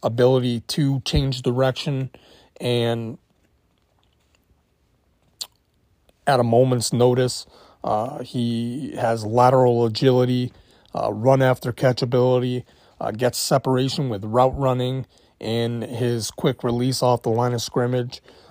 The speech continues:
Uh, when he's going up, he's able to, uh, track the ball downfield very well. Uh, he has very good body control at the catch point,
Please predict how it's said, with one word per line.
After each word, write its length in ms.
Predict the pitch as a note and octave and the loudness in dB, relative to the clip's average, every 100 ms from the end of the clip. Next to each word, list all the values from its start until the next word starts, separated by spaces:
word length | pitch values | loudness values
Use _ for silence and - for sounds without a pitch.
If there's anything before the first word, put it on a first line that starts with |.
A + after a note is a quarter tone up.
| - | -8
Uh, 480 | - A2 B2 - - | -4 -2 -4 -8 -10
when 320 | - D#3+ B2+ | -8 -2 0
he's 220 | B2+ A#2+ B2+ - _ - | 0 -2 -6 -14 _ 2
going 300 | D3 C#3 B2+ | 4 6 4
up, 220 | C3+ - _ - | 2 0 _ -10
he's 480 | - B2 B2 A2+ - | -4 -2 -2 -6 -4
able 260 | B2 B2+ | -2 -2
to, 420 | A#2+ C3 B2 A#2+ - _ _ _ _ - | -2 -4 -4 -6 -10 _ _ _ _ -6
uh, 280 | A#1 - - _ _ _ | -4 -4 -8 _ _ _
track 280 | - C3 B2 | 2 2 2
the 80 | A#2 | 2
ball 320 | A#2+ A#2+ B2+ | 4 4 4
downfield 680 | B2 A#2+ A2+ - B2+ C3+ A#2+ | 2 0 -2 -2 2 2 0
very 300 | B2 B2 A2+ | 2 2 2
well. 460 | A2+ A#2 B2 A#2+ _ - - _ - | 2 4 4 2 _ -20 -20 _ -4
Uh, 240 | G#2+ A2+ | -2 -2
he 100 | A2+ | 0
has 160 | A#2 A2 | 0 0
very 320 | A#2+ C3+ C3 | 2 2 2
good 240 | B2+ A#2 | 0 0
body 300 | - B2 B2+ | 2 4 2
control 400 | B2+ B2 B2 B2 | -4 -2 0 0
at 80 | A#2+ | 0
the 60 | - | -2
catch 300 | B2+ A#2+ - | -2 -2 -4
point, 320 | C#3+ B2+ C3+ | -2 -2 -2